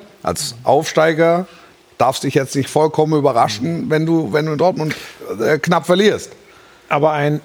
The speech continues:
Speaker 2: emotionaler Fußballfan ist selten rational.
Speaker 1: Genau.
Speaker 2: Und jetzt
Speaker 1: Und
Speaker 2: sind wir beim ganz wichtigen Punkt.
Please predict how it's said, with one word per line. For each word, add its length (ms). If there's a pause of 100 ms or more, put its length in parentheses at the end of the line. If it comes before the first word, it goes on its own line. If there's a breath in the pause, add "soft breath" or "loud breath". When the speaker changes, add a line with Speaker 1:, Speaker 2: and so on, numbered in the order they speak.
(240)
Speaker 2:
emotionaler 760
Fußballfan 840
ist 120
selten 280
rational. 680 (280)
Speaker 1:
Genau. 280 (240)
Speaker 2:
Und 80
jetzt 100
Speaker 1:
Und 60
Speaker 2:
sind 160
wir 180 (200)
beim 200
ganz 200
wichtigen 340
Punkt. 360